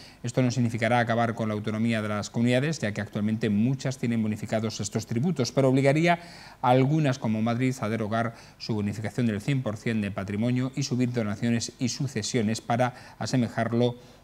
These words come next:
al de otras autonomías con mayor carga fiscal. Esta medida afecta a ciento setenta mil contribuyentes y el impacto sobre la recaudación sería bastante modesto, ya que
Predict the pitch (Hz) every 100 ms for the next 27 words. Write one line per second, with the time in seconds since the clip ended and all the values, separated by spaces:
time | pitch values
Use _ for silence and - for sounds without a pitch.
0 | - 117 120 110 101 104 107 - 104 101
1 | 101 117 120 - - - - 110 107 113
2 | 123 120 123 117 104 - 113 - 131 95
3 | 87 - - 120 123 127 131 120 139 160
4 | 135 139 135 - 123 117 113 120 120 110
5 | 113 117 139 151 190 - 120 107 110 139
6 | 131 - 135 127 - - - 127 117 117
7 | 110 113 117 107 107 - 139 143 143 -
8 | 127 113 - 117 107 104 117 - 139 113
9 | 113 117